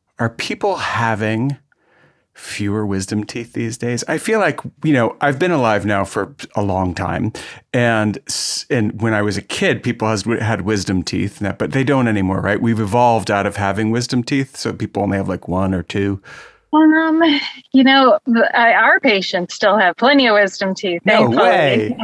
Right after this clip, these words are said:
Speaker 2: Um, that's, yeah, that's kind of our bread and butter usually. But,
Speaker 1: <laughs>
Speaker 2: uh, yeah, so it's not been our experience that fewer people are having fewer wisdom teeth. But every once in a while, we do see, you know, patients just with, you know, one or two, or sometimes we see patients with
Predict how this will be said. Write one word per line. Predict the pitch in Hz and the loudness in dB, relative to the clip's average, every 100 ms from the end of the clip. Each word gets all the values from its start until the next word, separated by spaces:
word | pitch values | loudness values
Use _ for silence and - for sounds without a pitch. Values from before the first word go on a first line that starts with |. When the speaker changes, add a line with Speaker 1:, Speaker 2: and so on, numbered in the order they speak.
| 208 | -2
Speaker 2:
Um, | 208 | 2
that's, | 214 220 - | 2 0 0
yeah, | 247 226 208 202 | 2 4 6 6
that's | 226 220 - | 4 0 0
kind | 269 247 | 2 4
of | |
our | 240 220 | 4 4
bread | 220 208 | 2 2
and | 202 | 2
butter | 202 190 | 2 2
usually. | 180 180 185 202 175 175 | 2 0 -2 -2 0 0
But, | 170 185 175 - - | 2 2 2 0 0
Speaker 1:
<laughs> | |
Speaker 2:
uh, | 196 175 170 170 190 - | 2 4 6 4 2 0
yeah, | 196 175 180 | 2 4 2
so | - 233 214 | 2 4 4
it's | 214 202 196 - | 4 4 2 2
not | 311 | 2
been | 294 285 | 4 4
our | 277 247 | 4 2
experience | 220 - 214 196 190 196 - | 0 -2 0 2 2 -2 -2
that | 208 190 | 0 0
fewer | - 208 190 | 0 0 2
people | 202 190 180 | 0 -2 0
are | 180 | 2
having | 185 180 185 | 2 0 -4
fewer | 185 185 170 | -4 -2 -2
wisdom | 165 165 - 180 175 | -2 -4 -4 -4 0
teeth. | 180 | 0
But | 233 208 | 2 2
every | 254 | 4
once | 262 247 | 4 4
in | 247 | 4
a | 208 | 2
while, | |
we | 196 | 2
do | 196 196 | 0 -2
see, | 190 - 190 175 180 - - _ _ | -2 -2 0 0 -2 -8 -20 _ _
you | 214 | 0
know, | |
patients | 202 185 196 190 | 2 0 0 -2
just | - 185 - | -2 -2 0
with, | 196 180 185 - - - - | 2 4 2 -2 -12 -16 -8
you | - | -2
know, | 165 160 160 170 165 | 0 2 2 0 -4
one | - 196 185 | -4 0 2
or | 180 185 | 2 0
two, | 269 262 254 254 240 254 226 | 2 4 6 6 6 4 4
or | 214 196 196 202 196 | 4 4 4 4 0
sometimes | 208 226 254 247 | 2 4 6 4
we | 233 | 0
see | 226 | -2
patients | 214 214 214 208 196 | -2 -2 0 -2 2
with | 190 190 | 2 2